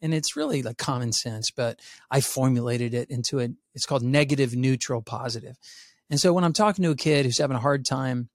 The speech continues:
accepting the fact that someone's being mean to them or accepting the fact that their parents divorced or that they got an injury and they're taken out of their sport, whatever the adversity is,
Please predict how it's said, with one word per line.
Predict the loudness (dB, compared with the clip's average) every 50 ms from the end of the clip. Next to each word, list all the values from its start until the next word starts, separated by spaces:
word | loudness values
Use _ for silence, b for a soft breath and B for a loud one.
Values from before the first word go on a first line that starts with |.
| _ _ -12
accepting | -4 -2 0 2 2 2 2 0 0 0 0 2 2 2
the | 0 -2
fact | -2 -2 0 0 0 -2 -4 -6
that | -6 -6 -6 -8 B B B B B B B B B
someone's | 0 2 4 4 4 2 2
being | 2 2 2 4 4
mean | 4 2 2 2
to | 2
them | 0 0 0 0 -2 -4 -2 _
or | 6 6 6 8 6 4 2 0 -2 -6 _ _ -6
accepting | -2 0 2 2 2 2 0 2 2 2 2
the | 2 2
fact | 2 2 0 0 -2
that | -4 -4
their | -4 -4
parents | -2 -2 -2 -2 0 -2 -2
divorced | -2 -4 -4 -2 -2 -2 -2 -2 -2 -4 -6 -6 -8 B B B B B B B
or | 2 4 4 4
that | 4 2 0 0
they | -2 0
got | 2 2 2 4
an | 2 2
injury | 2 4 4 4 4 4 4 4 4
and | 4
they're | 2 0
taken | 0 0 0 0 0 0 0
out | 0 0 -2
of | -2
their | -2 -2
sport, | -2 -2 -2 -2 -2 -2 -2 -2 -2 -4 -8 b b b b b b
whatever | 4 6 6 6 6 4
the | 4 4
adversity | 4 2 2 4 4 4 4 4 2 0 -2 -2 -2 -4
is, | -4 -6 -6 -6 -6 -6